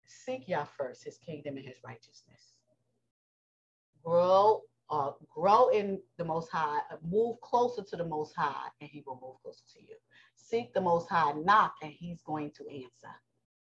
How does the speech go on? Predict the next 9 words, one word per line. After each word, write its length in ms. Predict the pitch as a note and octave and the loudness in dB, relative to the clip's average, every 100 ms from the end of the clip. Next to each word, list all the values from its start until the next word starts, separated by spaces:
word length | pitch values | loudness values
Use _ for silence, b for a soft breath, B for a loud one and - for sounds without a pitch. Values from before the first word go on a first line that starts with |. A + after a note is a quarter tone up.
| _ - | _ -8
because 460 | F#3+ - F#3 F#3 - _ _ _ _ _ _ | -4 2 4 2 -2 _ _ _ _ _ _
he 200 | - A3 | -8 -6
wants 380 | E3+ G3 G3+ - | -2 -2 -2 -6
to 80 | |
answer, 460 | D3+ C#3+ C#3+ - B2+ D#3 | -6 -6 -8 -10 -10 -10
and 100 | E3 | -10
he 120 | F#3 | -6
wants 400 | E3+ E3 - - | -4 -4 -6 -8
you 400 | A3 E3+ D3+ | -6 -4 -6